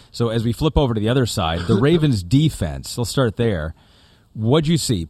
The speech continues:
Speaker 1: pass rush-wise first? Were they able to, to get to Mac Jones, make him uncomfortable? What'd they do there?
Speaker 2: No, they did nothing.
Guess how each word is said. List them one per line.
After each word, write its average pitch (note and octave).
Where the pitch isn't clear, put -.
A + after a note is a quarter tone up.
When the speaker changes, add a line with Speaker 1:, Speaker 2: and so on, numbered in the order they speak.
Speaker 1:
pass C3+
rush-wise G2+
first? -
Were G#2+
they A#2+
able A#2
to, G2+
to G#2+
get B2+
to C3
Mac A2
Jones, G#2+
make A#2+
him A#2
uncomfortable? G#2
What'd A#2
they G#2
do E2+
there? B1+
Speaker 2:
No, F3+
they C#3+
did F3+
nothing. E3